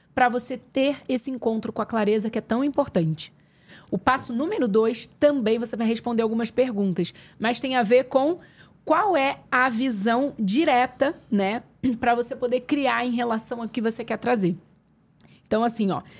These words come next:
quem você quer ser? Quem você almeja? Quem que tem uma vida que você admira em todas as áreas? E como que você poderia, de alguma maneira, entender como é o dia a dia dessa pessoa pra você se visualizar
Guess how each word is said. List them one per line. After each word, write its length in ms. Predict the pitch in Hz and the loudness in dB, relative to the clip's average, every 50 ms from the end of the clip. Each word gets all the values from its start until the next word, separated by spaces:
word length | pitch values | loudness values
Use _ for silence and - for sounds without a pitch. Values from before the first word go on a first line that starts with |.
| - - - _ | -20 -20 -20 _
quem 180 | - 349 370 453 | -2 -2 0 0
você 260 | 392 349 349 - 339 | 0 -2 -2 -2 -6
quer 240 | 311 320 302 285 - | -8 -6 -6 -6 -6
ser? 360 | - - - 220 180 175 175 - - - - _ _ _ _ _ | -6 -4 -2 0 0 0 0 -4 -8 -18 -20 _ _ _ _ _
Quem 160 | - 320 359 | -2 0 0
você 280 | 349 330 320 - - 320 | 2 0 -2 -2 -4 -6
almeja? 680 | 285 285 269 240 226 220 208 196 175 151 151 175 170 170 - _ - - - - _ | -6 -4 -2 0 2 2 4 4 2 2 0 -2 -2 -4 -6 _ -20 -20 -20 -20 _
Quem 160 | - 349 392 | -2 -2 0
que 80 | 370 359 | 0 -2
tem 220 | - - 311 294 | -2 0 0 0
uma 200 | 294 277 277 254 | 0 2 2 2
vida 360 | 214 175 165 226 262 226 233 233 | 0 0 0 0 0 0 0 0
que 100 | 247 226 | 0 0
você 280 | 220 226 220 - 233 | -2 -2 -2 -4 -6
admira 580 | 226 214 175 208 208 202 208 233 247 226 220 202 - | -6 -2 0 0 2 2 2 2 2 2 0 0 2
em 140 | 226 233 | 0 0
todas 420 | 226 - - 285 320 302 311 269 247 | 0 0 0 0 0 0 0 0 0
as 220 | 240 220 185 180 | 0 0 0 0
áreas? 420 | 220 220 226 226 208 196 190 - - - - - - - _ _ | 0 0 2 2 2 2 0 0 -6 -16 -20 -20 -20 -20 _ _
E 300 | 254 254 277 277 311 - - _ _ _ | -2 0 0 0 -2 -4 -6 _ _ _
como 260 | - - 403 605 539 | 0 0 0 0 0
que 100 | 403 349 | -2 0
você 260 | 285 302 294 - 302 285 | -2 0 -2 -4 -6 -6
poderia, 400 | - 269 240 233 202 240 247 233 | -6 -4 -2 -2 0 0 0 2
de 80 | 240 | 0
alguma 240 | 233 208 240 247 247 | 0 0 0 -2 0
maneira, 420 | 233 226 220 220 220 226 233 247 - - | 0 0 0 0 0 0 0 -2 -2 -2
entender 760 | 254 262 269 247 - 285 254 240 233 202 233 247 262 269 262 - _ _ _ | -2 -2 -2 -2 -2 0 0 2 0 2 2 2 0 0 -4 -10 _ _ _
como 320 | - - 277 277 269 269 247 | -2 0 0 0 0 0 2
é 60 | 240 240 | 2 2
o 40 | 240 | 0
dia 180 | 190 208 233 | 0 0 -2
a 20 | 220 | 0
dia 160 | 185 233 220 | 0 0 0
dessa 200 | 214 214 - 226 | 0 -2 -4 -6
pessoa 300 | 220 - 214 202 - 240 | -4 -4 -4 -4 -4 -8
pra 140 | 233 - 233 | -8 -6 -6
você 220 | 220 220 - 247 233 | -4 -4 -6 -6 -8
se 120 | - 240 | -8 -8
visualizar 760 | 208 214 226 202 220 220 214 214 208 185 175 202 190 196 | -8 -8 -4 -2 0 0 0 0 -2 -2 -2 -2 -2 -2